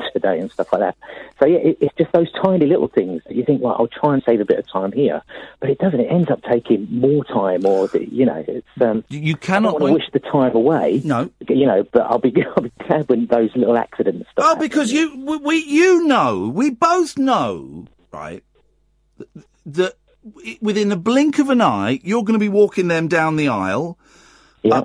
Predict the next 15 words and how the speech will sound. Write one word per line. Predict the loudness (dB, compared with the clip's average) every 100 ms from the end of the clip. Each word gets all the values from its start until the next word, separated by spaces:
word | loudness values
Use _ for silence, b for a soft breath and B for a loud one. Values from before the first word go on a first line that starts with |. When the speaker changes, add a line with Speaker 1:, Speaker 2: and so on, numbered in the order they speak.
| -2
Speaker 2:
uh, | -2
you | -2 -4
know, | -4
because, | -4 -4 -4
'cause, | -4 -4 -4
you | -8 -4 0
know, | 0
my | 0 -2
boys | -2 -2
are | -2
seven | -2 0 -2
and | -4
five, | -2 -4 -4
so | -4
similar. | 0 0 0